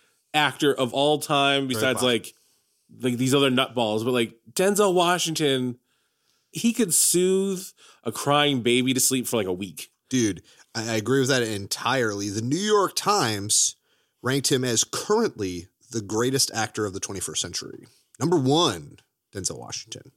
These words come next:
Speaker 2: I don't know. Let's just, but let's put it, the New York Times said this.
Speaker 1: Yeah.
Speaker 2: I know, you know, you take it with a grain of salt, but these are the kind of praise that this guy gets
Speaker 1: Does
Speaker 2: in the major
Speaker 1: yeah.
Speaker 2: press.
Speaker 1: Does this mean they weren't including Gary Busey?
Speaker 2: <laughs> I, I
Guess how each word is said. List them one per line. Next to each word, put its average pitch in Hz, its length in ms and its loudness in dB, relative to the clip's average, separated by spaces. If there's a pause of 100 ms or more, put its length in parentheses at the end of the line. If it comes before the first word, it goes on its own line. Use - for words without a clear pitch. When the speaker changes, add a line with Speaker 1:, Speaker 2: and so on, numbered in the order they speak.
(120)
Speaker 2:
I 101 120 -8
don't 135 100 0
know. 139 280 2 (840)
Let's 170 140 4
just, - 180 0
but 165 100 4
let's 165 220 2
put 240 120 2
it, - 240 0
the 151 80 0
New 214 120 2
York 151 180 2
Times 143 380 2
said 92 160 -2
this. 135 100 2
Speaker 1:
Yeah. 104 260 2 (140)
Speaker 2:
I 139 80 2
know, 156 300 4 (440)
you 135 160 0
know, 95 280 -2 (320)
you 147 140 -8
take 151 180 2
it - 20 2
with 127 100 4
a 117 40 -4
grain 113 140 -2
of 95 60 2
salt, 120 320 0 (200)
but 123 280 -2 (200)
these 233 260 2
are 240 60 2
the 208 80 -2
kind 208 160 2
of 160 80 -4
praise 160 340 2
that 123 100 -4
this 135 120 0
guy 123 140 -2
gets 110 260 -2
Speaker 1:
Does 160 160 2
Speaker 2:
in 156 240 0
the 139 100 -2
major 131 280 2
Speaker 1:
yeah. - 20 0
Speaker 2:
press. - 640 0
Speaker 1:
Does 185 200 2
this 214 180 2
mean 202 320 2
they 180 120 4
weren't 147 340 0
including 131 500 2
Gary 110 260 2
Busey? 107 500 -4
Speaker 2:
<laughs> 135 360 -2 (1400)
I, 113 160 0
I - 0 -